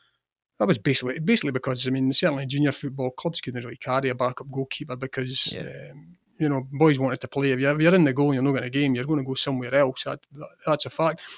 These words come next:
Speaker 1: But even going back to s-, to senior football, you know, when I'm, I'm watching Dundee through, remember, you used to only get two substitutes, so there wasn't a goalkeeper <laughs> named among the substitutes. And basically, what, what happened was if,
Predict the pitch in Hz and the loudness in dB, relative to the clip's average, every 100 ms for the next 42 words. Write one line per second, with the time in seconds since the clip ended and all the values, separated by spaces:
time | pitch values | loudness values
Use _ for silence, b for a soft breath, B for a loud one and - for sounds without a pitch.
0 | - 247 277 226 180 156 185 170 165 143 | 6 10 12 12 12 12 10 8 2 2
1 | - - - 135 185 214 180 165 147 143 | 0 0 0 4 8 8 8 4 2 2
2 | 147 170 165 156 156 160 156 - _ B | 6 6 8 6 4 6 4 2 _ B
3 | B - 170 165 147 151 147 147 135 151 | B 4 4 6 6 8 6 4 2 2
4 | 131 165 214 214 156 202 247 202 135 - | 4 6 8 8 6 4 6 6 6 4
5 | 147 - 202 190 - 135 - - b b | 4 6 8 8 6 4 2 -2 b b
6 | - 151 151 196 220 196 139 170 - 208 | 2 6 10 10 10 10 12 10 10 8
7 | 170 131 151 147 165 151 160 131 - 180 | 8 8 8 8 10 10 10 8 4 6
8 | 175 170 160 170 247 175 220 156 208 160 | 4 6 6 8 6 6 4 4 8 10
9 | 156 156 175 147 | 10 10 8 6